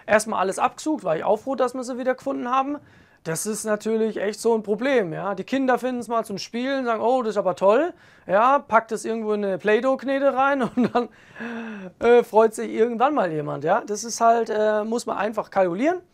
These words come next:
Grundsätzlich krisensicheres Investment, ja. <clears throat> Ich mache hier aber auch ein neutrales Zeichen,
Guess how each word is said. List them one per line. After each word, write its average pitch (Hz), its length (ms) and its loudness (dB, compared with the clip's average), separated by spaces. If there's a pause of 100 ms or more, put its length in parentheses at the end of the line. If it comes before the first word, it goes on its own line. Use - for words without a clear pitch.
(280)
Grundsätzlich 285 720 2
krisensicheres 226 720 -4
Investment, 190 600 -2
ja. 190 260 10 (520)
<clears throat> - 60 -4 (440)
Ich 202 160 -8
mache 233 200 2
hier 247 140 6
aber 202 160 6
auch 233 200 6
ein 233 80 -2
neutrales 202 680 6
Zeichen, 214 480 8